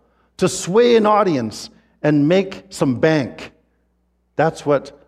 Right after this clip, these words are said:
some of the deceivers were doing. Well, what harm is that? I mean, just leave them alone. Just ignore them. And if people want to give to them, what harm is it? Well, Paul says to Timothy and others, "These people cause great harm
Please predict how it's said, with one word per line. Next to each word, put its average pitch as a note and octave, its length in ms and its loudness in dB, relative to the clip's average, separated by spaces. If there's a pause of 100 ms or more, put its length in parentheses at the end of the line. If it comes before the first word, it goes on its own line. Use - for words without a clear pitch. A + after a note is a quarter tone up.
(100)
some A#2+ 180 -4
of B2 80 -4
the B2+ 80 -2
deceivers B2+ 500 -6
were C#3+ 80 -6
doing. D#3+ 380 0 (240)
Well, A#3 100 2
what B3+ 200 2
harm A3+ 320 -2
is E3+ 100 -4
that? A2+ 220 -2
I E3 40 -6
mean, B3+ 200 0
just - 180 -4
leave C4+ 200 2
them F#3 100 0
alone. E3 480 0 (240)
Just B3+ 160 -2
ignore G#3 360 2
them. A2+ 280 -2 (420)
And F3+ 180 0
if F3 160 -2
people G#3 220 -2
want G#3+ 140 2
to F3+ 40 -2
give G3+ 200 2
to G3+ 100 -6
them, E3 140 0
what - 260 -2
harm F3+ 440 -2
is G3 180 -2
it? - 240 -14 (1040)
Well, D#3 160 2
Paul E3 400 2
says D#3 300 0
to E3 120 -4
Timothy C#3+ 380 -2
and B2+ 100 -2
others, A#2+ 360 -4 (600)
"These F3+ 440 -2
people E3 440 -4
cause C#3+ 380 -4
great A#3 460 0
harm A2 540 -2